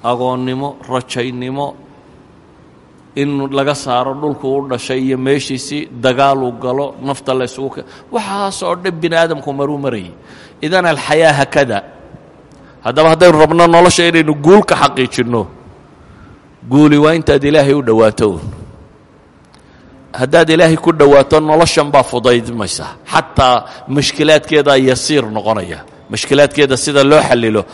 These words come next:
ayaa fududaanaya. Anuu markaa waxaan rabaa un inaan su'aalo badan madaxiinna ku kiciyo. Jawaabuhuna intii almisidiin sheegay inay noqoto.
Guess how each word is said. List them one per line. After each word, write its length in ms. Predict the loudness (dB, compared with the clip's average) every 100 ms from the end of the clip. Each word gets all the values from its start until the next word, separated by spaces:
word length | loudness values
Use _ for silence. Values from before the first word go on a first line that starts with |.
| -8
ayaa 180 | 0 0
fududaanaya. 680 | 0 -4 2 2 2 -2 -10 -18 -20 -20 -20 -20 _ -14 -6
Anuu 200 | -2 0
markaa 400 | -2 2 2 2 -2 -14 -20 -20 -20 -20 _ _ -20 -20 -20 -20 _ _ _ _
waxaan 220 | -2 -2
rabaa 280 | 2 2 2
un 280 | 0 -6 -12 -12
inaan 240 | -6 -6
su'aalo 600 | -6 -6 -2 0 0 0 -2
badan 340 | -2 -2 -2
madaxiinna 480 | -2 -4 -6 -10 -10
ku 140 | -10
kiciyo. 420 | -10 -10 -8 -8 -10 -16 -20 _ -20 _ _ -6
Jawaabuhuna 720 | 0 2 2 0 -4 -6 -6 -8
intii 320 | -10 -4 0
almisidiin 640 | 0 -2 -8 -10 -8 -6
sheegay 360 | -4 -4 -2 -4
inay 140 | -4
noqoto. 380 | -8 -10 -12